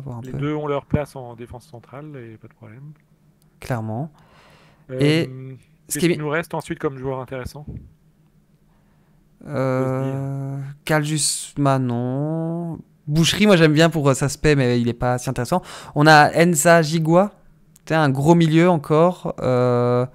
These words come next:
Speaker 2: Oui, nos tireurs de coups francs, faut le mettre, mais
Speaker 1: Tir de coup
Speaker 2: fais-,
Speaker 1: franc.
Speaker 2: que, mets-le en ailier vers le centre, euh, sur l'aile, euh,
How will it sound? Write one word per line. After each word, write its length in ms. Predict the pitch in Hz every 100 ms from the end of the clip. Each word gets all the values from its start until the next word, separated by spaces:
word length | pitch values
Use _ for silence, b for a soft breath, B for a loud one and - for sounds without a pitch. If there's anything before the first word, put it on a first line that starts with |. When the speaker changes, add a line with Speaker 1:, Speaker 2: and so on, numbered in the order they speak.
| -
Speaker 2:
Oui, 180 | 151 156
nos 140 | 147
tireurs 340 | - 156 151 135
de 120 | 143
coups 180 | - -
francs, 160 | 208
faut 80 | 165
le 60 | 156
mettre, 180 | 170 196
mais 240 | 160 160
Speaker 1:
Tir 160 | 170 147
de 80 |
coup 140 | 143 170
Speaker 2:
fais-, 80 | 170
Speaker 1:
franc. 140 | -
Speaker 2:
que, 120 | - - - -
mets-le 280 | 147 165 202
en 640 | 160 135 135 135 135 135
ailier 260 | 135 139 165
vers 180 | 151 139
le 120 | 135
centre, 500 | - - 151 143 135
euh, 520 | 127 127 123 123 123
sur 300 | 117 131 120
l'aile, 280 | 123 123 120
euh, 180 | 117